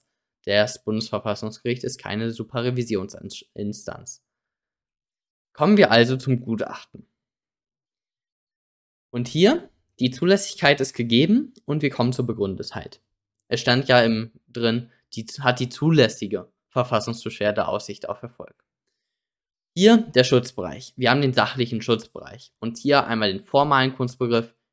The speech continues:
Ja, sie hat hier ein Theater gemacht. Der materiale Kunstbegriff.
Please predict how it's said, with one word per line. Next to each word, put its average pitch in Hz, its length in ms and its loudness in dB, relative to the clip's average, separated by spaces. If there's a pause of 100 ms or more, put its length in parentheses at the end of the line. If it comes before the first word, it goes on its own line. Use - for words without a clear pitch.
Ja, 101 160 0
sie 101 160 0
hat 95 120 -2
hier 92 120 -6
ein 95 60 -10
Theater 120 560 -2
gemacht. 110 400 -6 (320)
Der 101 60 -6
materiale 120 580 0
Kunstbegriff. 113 640 -4